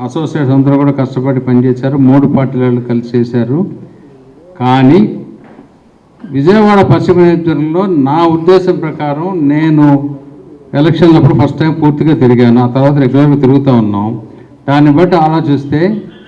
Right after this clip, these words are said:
చేసింది ఇరవై ఐదు శాతం, ముప్పై శాతం ఉంది, ఇంకా డెబ్బై శాతం చేయవలసి ఉంది. ఆ దిశగా వర్కౌట్ చేస్తాను. నా as ఎమ్మెల్యేగా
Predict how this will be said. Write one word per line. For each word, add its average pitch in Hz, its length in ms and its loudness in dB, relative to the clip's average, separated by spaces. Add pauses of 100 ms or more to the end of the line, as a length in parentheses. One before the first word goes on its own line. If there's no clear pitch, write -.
(880)
చేసింది 196 480 4
ఇరవై 170 220 2
ఐదు 165 180 2
శాతం, 160 300 0
ముప్పై 165 260 2
శాతం 151 440 2
ఉంది, 143 160 4
ఇంకా 156 320 2
డెబ్బై 143 380 0
శాతం 139 300 -4
చేయవలసి 135 540 -6
ఉంది. 120 360 -4 (560)
ఆ 139 120 0
దిశగా 156 460 0
వర్కౌట్ 139 440 -4
చేస్తాను. 120 420 -6
నా 123 460 -2
as 131 100 -2
ఎమ్మెల్యేగా 175 800 2